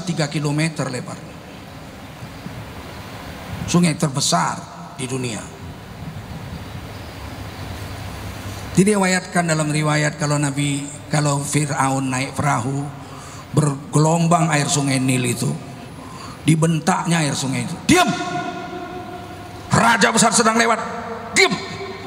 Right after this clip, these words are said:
Diam air itu, tahu. Saking wibawanya Fir'aun. Main-main Fir'aun, badannya keker, perang nggak pernah kalah.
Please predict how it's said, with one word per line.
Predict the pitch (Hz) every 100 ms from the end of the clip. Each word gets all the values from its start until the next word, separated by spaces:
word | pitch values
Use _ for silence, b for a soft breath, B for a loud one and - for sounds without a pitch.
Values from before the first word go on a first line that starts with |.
| - - -
Diam | 147 247 277 254
air | 196 208 185
itu, | 170
tahu. | 185 185 - - - - - - - - - - -
Saking | 180 156 190
wibawanya | 160 160 135 131 151 180 196 185
Fir'aun. | 165 160 180 185 180 165 156 - - - - - - - - - - - - - - - - - - - - - - - - - - - - - - - - - - - - - -
Main-main | 147 139 135 131 139 165 202 220 220
Fir'aun, | 190 208 214 226 185
badannya | 185 196 226 240
keker, | - - 233 185 -
perang | 202 226 220
nggak | 196
pernah | 190 185
kalah. | 202 214 202